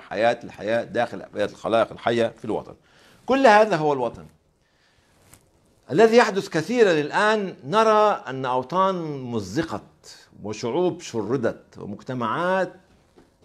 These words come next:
تبعثرت وثقافات محيت وقيم انتهى عصرها.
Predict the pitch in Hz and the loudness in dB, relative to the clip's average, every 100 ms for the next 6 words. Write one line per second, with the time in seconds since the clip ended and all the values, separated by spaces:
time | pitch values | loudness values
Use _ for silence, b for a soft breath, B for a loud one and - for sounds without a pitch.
0 | - 117 101 98 190 123 82 - - _ | -6 2 2 2 2 2 -2 -18 -20 _
1 | _ _ _ _ _ _ 107 107 113 143 | _ _ _ _ _ _ -4 -4 0 0
2 | 143 185 185 139 160 - 110 82 _ - | 2 0 0 -2 -2 -2 -8 -8 _ -20
3 | _ _ _ _ 101 107 180 190 180 160 | _ _ _ _ -4 -4 0 0 0 -2
4 | 123 117 - 160 143 107 - 117 85 71 | -6 -8 -4 -2 0 -2 -2 -8 -8 -12